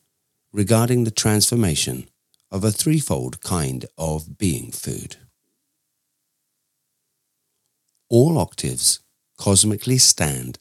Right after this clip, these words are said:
at the twelve ratio and go down. All octaves go down. The acorn,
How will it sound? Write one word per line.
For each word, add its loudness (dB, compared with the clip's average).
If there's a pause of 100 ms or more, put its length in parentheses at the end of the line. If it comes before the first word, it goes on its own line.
(120)
at -8
the -8
twelve -6
ratio -4 (1300)
and -2
go -4
down. -10 (2500)
All 2 (120)
octaves -6 (840)
go -4
down. -10 (2250)
The 6
acorn, 0